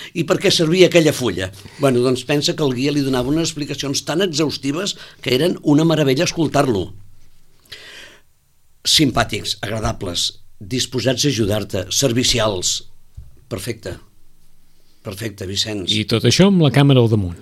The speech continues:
Speaker 1: Tot això sempre, tot el sant dia, des de les, des de que ens llevàvem fins que ens anàvem a dormir, la càmera sense abandonar-la.
Speaker 2: Eh,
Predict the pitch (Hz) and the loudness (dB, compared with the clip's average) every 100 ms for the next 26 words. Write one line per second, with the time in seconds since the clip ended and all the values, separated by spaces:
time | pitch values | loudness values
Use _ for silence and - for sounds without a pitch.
0 | - 117 101 98 113 117 110 131 117 117 | -14 -10 -8 -6 -4 -4 -4 -4 -6 -6
1 | 104 110 107 139 113 104 113 110 104 - | -6 -4 -4 -4 -2 -2 -2 -2 -4 -4
2 | - - - 117 123 135 113 135 139 156 | -10 -16 -4 -2 0 0 4 4 4 4
3 | 170 156 127 127 113 143 135 143 135 127 | 2 2 0 0 0 2 2 2 2 0
4 | 135 131 151 156 - - 127 120 135 151 | 0 2 0 -2 -14 -4 -4 0 2 2
5 | 131 143 - 127 127 127 117 117 107 127 | 2 0 2 2 4 4 4 2 4 6
6 | 131 127 120 | 6 6 4